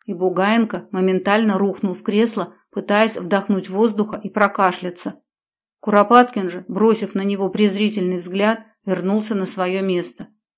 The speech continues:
Овчинников, за всё время этой экзекуции не сделавший ни малейшей попытки вмешаться, теперь произнёс: «Собаки не по нашей части, это не мы». Куропаткин пристально посмотрел ему в глаза.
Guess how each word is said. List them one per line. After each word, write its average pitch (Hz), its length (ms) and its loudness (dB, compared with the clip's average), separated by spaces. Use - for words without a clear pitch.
Овчинников, 214 720 4
за 196 180 0
всё 202 220 -2
время 190 340 0
этой 202 380 -2
экзекуции 202 640 -4
не 202 220 0
сделавший 185 540 -2
ни 208 160 2
малейшей 202 500 2
попытки 196 460 -4
вмешаться, 185 640 -4
теперь 214 360 -2
произнёс: 214 680 0
«Собаки 202 640 2
не 190 140 -4
по 208 160 0
нашей 190 360 -2
части, 180 560 -10
это 214 240 -2
не 220 160 2
мы». 185 400 0
Куропаткин 202 800 2
пристально 220 560 -2
посмотрел 202 580 -4
ему 196 260 -2
в 185 60 -8
глаза. 190 540 -4